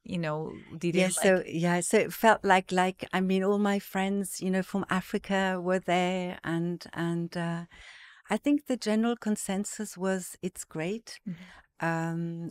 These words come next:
Speaker 2: of course, you had voices saying, "Wow, but that's kind of,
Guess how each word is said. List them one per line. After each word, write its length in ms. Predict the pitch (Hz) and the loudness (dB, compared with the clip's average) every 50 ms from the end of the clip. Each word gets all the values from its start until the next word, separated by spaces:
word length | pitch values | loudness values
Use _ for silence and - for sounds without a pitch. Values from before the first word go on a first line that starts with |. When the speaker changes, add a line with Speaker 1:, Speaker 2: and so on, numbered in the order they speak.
| - - | -6 -6
Speaker 2:
of 160 | 165 - - | -8 -8 -6
course, 280 | - 190 180 175 - - | -6 -6 -6 -6 -6 -6
you 60 | 175 | -6
had 240 | 160 165 165 170 170 | -4 -4 -4 -6 -6
voices 600 | 165 165 165 165 175 - - - 170 170 165 - | -4 -2 -2 -2 -2 -4 -6 -4 -4 -4 -4 -6
saying, 580 | - - - 170 170 165 170 170 170 165 151 | -8 -4 -4 -2 -2 0 0 0 -2 -2 -2
"Wow, 360 | 151 156 156 156 160 160 160 - | -2 -2 -2 0 -2 -4 -6 -8
but 140 | 160 151 - _ | -10 -12 -10 _
that's 460 | 165 123 98 - - - - - - - | -8 -8 -8 -10 -14 -14 -14 -16 -16 -10
kind 280 | - 175 170 165 160 | -6 -4 -4 -4 -4
of, 340 | 165 160 160 160 - - - | -4 -6 -8 -10 -14 -20 -20